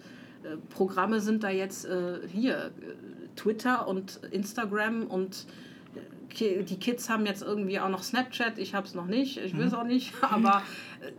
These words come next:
Speaker 1: WhatsApp, ja, frisst uns auch auf, so mit dem ganzen, äh, Instant Messaging und so weiter und so fort und diese ganzen Facebook-Messagings.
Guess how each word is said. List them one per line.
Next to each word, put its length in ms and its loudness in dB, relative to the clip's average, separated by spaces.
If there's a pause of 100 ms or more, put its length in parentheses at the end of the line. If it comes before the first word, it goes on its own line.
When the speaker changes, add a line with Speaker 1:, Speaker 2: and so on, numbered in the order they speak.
(300)
Speaker 1:
WhatsApp, 680 2
ja, 340 2 (500)
frisst 460 -6
uns 220 -4 (360)
auch 240 -2
auf, 280 2
so 140 2
mit 160 2
dem 120 2
ganzen, 460 0
äh, 80 -4 (220)
Instant 360 2
Messaging 560 0
und 160 -2
so 140 -4
weiter 220 -4
und 100 -4
so 80 -6
fort 260 -4
und 120 -4
diese 180 -2
ganzen 300 -6
Facebook-Messagings. 1040 -8